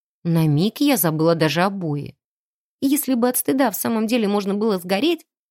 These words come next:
сейчас здесь уже полыхнули бы переборки, и крюит-камера взлетела бы на воздух. «Кажись, все»,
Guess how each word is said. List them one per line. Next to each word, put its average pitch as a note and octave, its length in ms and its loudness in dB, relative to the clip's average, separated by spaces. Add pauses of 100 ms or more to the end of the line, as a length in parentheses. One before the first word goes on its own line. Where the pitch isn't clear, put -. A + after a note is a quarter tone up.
сейчас B3 520 -2
здесь G#3 320 -2
уже G#3 140 0
полыхнули A3+ 480 0
бы A3+ 140 0
переборки, A3+ 760 -2
и F3 180 -4
крюит-камера A3+ 760 -2
взлетела F#3 460 -2
бы A3+ 120 0
на C#4 140 0
воздух. B3+ 540 -6 (720)
«Кажись, G#3+ 460 0
все», B2 400 -2